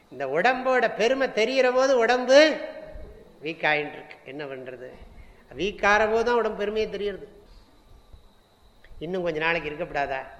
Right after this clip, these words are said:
இந்த மாதிரி உபனிஷத்தெல்லாம் படிக்கலாம், நமக்கு ஆரோக்கியம் வந்தா உபனிஷத்தை அப்புறம் பார்த்துக்கலாம்னு. இப்ப என்ன எல்லாரும் என்ன பண்றதுன்னா, "சுவாமிஜி எல்லாம் வந்து செட்டில் ஆகட்டும், அப்புறம் வந்துடுறேன்."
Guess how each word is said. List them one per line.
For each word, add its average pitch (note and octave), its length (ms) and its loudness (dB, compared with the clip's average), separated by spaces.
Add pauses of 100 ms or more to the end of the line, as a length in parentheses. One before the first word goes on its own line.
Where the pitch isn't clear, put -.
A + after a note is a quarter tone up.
(180)
இந்த D3+ 160 -6
மாதிரி E3+ 200 -2
உபனிஷத்தெல்லாம் E3 680 -6
படிக்கலாம், D3 420 -6 (360)
நமக்கு E3 280 -2
ஆரோக்கியம் F#3 480 2
வந்தா F#3 180 -2 (140)
உபனிஷத்தை F3+ 420 -4
அப்புறம் F3+ 220 -4
பார்த்துக்கலாம்னு. D#3 580 -6 (2500)
இப்ப A#2 180 -16
என்ன E3 300 -4
எல்லாரும் A3 460 2
என்ன A3+ 140 -8
பண்றதுன்னா, F#3 640 -4 (580)
"சுவாமிஜி G3+ 500 -4 (540)
எல்லாம் F#3 420 -4
வந்து E3 280 -10
செட்டில் G3+ 320 -4
ஆகட்டும், E3 460 0 (460)
அப்புறம் G3+ 300 -8
வந்துடுறேன்." E3+ 540 -2